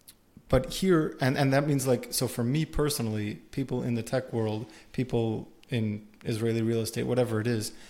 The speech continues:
they will always be getting to an, a bigger and better place. And they still remember you, like, in their next place.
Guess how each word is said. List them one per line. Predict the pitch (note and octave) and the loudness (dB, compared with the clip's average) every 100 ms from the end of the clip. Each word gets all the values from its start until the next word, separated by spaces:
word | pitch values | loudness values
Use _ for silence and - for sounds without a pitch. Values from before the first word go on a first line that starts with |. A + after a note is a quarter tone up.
| - - - - | -20 -20 -20 -12
they | D#3+ A2 A#2 A#2+ | -8 -2 4 6
will | A#2+ A#2+ A#2+ - | 6 4 0 0
always | C#3+ D#3 D#3 D3+ A#2+ | 2 2 4 2 0
be | - - B2+ A#2+ A#2 A2+ - _ _ _ _ - | -6 -4 0 0 -2 -6 -12 _ _ _ _ -6
getting | C3 A#2+ B2 | 0 2 2
to | A#2+ A#2+ A2 - A#2+ | 0 -2 -2 -6 -6
an, | A2+ - | -6 -4
a | |
bigger | A2+ C3+ B2+ B2 | -2 -2 2 0
and | G#2+ | 2
better | A#2 A2+ | 0 -2
place. | - A2+ G#2+ - - - - - - - _ _ - | -4 -6 -6 -6 -8 -8 -18 -20 -20 -20 _ _ -4
And | B2 A2+ A2 A2+ - - | 0 2 2 -2 -6 -2
they | A#2 | 0
still | - D#3+ | 2 2
remember | C#3 D#3 D#3 A#2+ | 4 2 2 0
you, | G2+ G2+ A2+ A2 - _ _ - | 0 -4 -6 -10 -18 _ _ 0
like, | B2 A#2 - | 0 0 -6
in | - C3 | -2 2
their | A#2 | 2
next | A2+ A2+ A2+ - - | 2 0 -2 -8 -6
place. | B2+ - - - | -6 -6 -8 -10